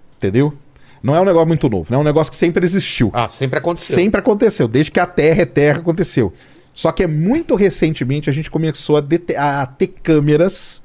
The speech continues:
Speaker 1: que tenham a sensibilidade pra gente fotografar um Sprite. Então, os Sprites começaram a ficar famosos, assim, de, tipo, noventa e cinco, noventa e seis pra cá,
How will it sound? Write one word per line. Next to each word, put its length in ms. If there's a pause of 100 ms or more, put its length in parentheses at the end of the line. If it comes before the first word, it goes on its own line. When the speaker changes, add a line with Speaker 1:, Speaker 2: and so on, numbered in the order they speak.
(420)
Speaker 1:
que 100
tenham 300
a 80
sensibilidade 800
pra 100
gente 180
fotografar 540
um 60
Sprite. 600 (380)
Então, 560 (360)
os 140
Sprites 460
começaram 680
a 60
ficar 240
famosos, 760
assim, 300 (480)
de, 440
tipo, 260
noventa 400
e 60
cinco, 520
noventa 300
e 40
seis 220
pra 180
cá, 280